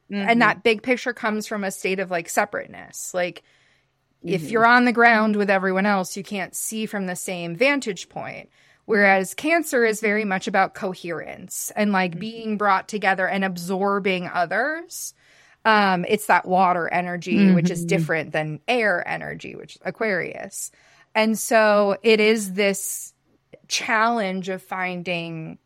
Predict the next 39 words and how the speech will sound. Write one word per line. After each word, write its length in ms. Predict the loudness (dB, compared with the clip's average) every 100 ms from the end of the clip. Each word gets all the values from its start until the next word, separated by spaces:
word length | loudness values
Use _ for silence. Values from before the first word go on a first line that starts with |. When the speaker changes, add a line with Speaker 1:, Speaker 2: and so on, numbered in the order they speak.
| _ _ _
Speaker 2:
the 240 | -14 -6 -6
space 720 | -6 -6 -2 -2 -2 -6 -8
for 320 | -2 0 0
s-, 140 | -2 -4
both 240 | -4 -2
separation 640 | 0 -2 -2 -6 -6 -8 -6
and 280 | -6 -6 -8
coherence 920 | -12 -12 -12 -12 -12 -16 -16 -14 -4
that 180 | -2 -2
makes 680 | -4 -8 -8 -10 -10 -12 -18 _ _ _ _ _
for, 880 | -18 -6 -2 -2 -2 -2 -4 -6 -10 _ _ _
you 140 | -10
know, 160 | -8 -8 -12 -10
sort 180 | -8
of 60 | -6
magical 520 | -4 -4 -6 -8 -8
relationships. 1040 | -6 -6 -8 -10 -14 -14 -14 -14 -16 -16 -20 _ _ _
Because 200 | -4 -4
it's 120 | -2
not, 160 | -2 -2
like, 160 | -2
one 240 | 0 0 0
or 100 | -6
the 160 | -6
other. 340 | -6 -6 -8 -10
You 180 | -12 -8
have 260 | -6 -6
to 80 | -10
find 400 | -8 -6 -6 -8
that 320 | -6 -6 -6
space 360 | -8 -6 -6 -8
in 200 | -12 -12
between 600 | -14 -16 -18 -14 -12 -12 -14 _ -8
in 100 | -4
order 260 | -2 -4 -6
to 100 | -6
satisfy 680 | -2 -2 -2 -6 -4 -2 -4
both 240 | -8 -10
ends. 600 | -12 -14 -16 -18 -18 -20